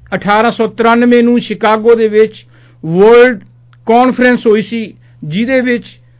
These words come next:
ਦੁਨੀਆ ਭਰ ਦੇ ਜਿੰਨੇ ਵੀ ਇੰਪੋਰਟੈਂਟ ਵੱਡੇ ਧਰਮ ਨੇ, ਚਾਹੇ ਉਹ ਕ੍ਰਿਸਚੀਅਨਿਟੀ ਹੈ, ਚਾਹੇ ਉਹ ਇਸਲਾਮ ਹੈ, ਚਾਹੇ ਉਹ ਯੂਡਾਇਜ਼ਮ ਹੈ,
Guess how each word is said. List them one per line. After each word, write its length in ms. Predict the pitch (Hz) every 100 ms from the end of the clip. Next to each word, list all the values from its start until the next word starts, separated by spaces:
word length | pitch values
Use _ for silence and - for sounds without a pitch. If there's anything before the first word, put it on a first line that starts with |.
| -
ਦੁਨੀਆ 440 | 156 220 254 277 269
ਭਰ 240 | 220 226
ਦੇ 240 | 214 226 214
ਜਿੰਨੇ 460 | 170 208 233 247
ਵੀ 340 | 247 240 220 - _ _ _ -
ਇੰਪੋਰਟੈਂਟ 640 | 226 208 226 240 226 233
ਵੱਡੇ 320 | 202 214 220
ਧਰਮ 400 | 233 233 185 196
ਨੇ, 240 | 220 214 196 - _ _
ਚਾਹੇ 280 | 226 226 226
ਉਹ 220 | 240 226
ਕ੍ਰਿਸਚੀਅਨਿਟੀ 840 | 220 220 208 226 208 220 240 240
ਹੈ, 260 | 233 208 196 - _ _ _
ਚਾਹੇ 220 | 202 220 233
ਉਹ 200 | 233 226
ਇਸਲਾਮ 560 | - 202 196 220 226
ਹੈ, 300 | 226 220 185 _ _ -
ਚਾਹੇ 200 | 220 220
ਉਹ 200 | 233 196
ਯੂਡਾਇਜ਼ਮ 760 | 185 214 220 233 233 214 233
ਹੈ, 280 | 233 226 -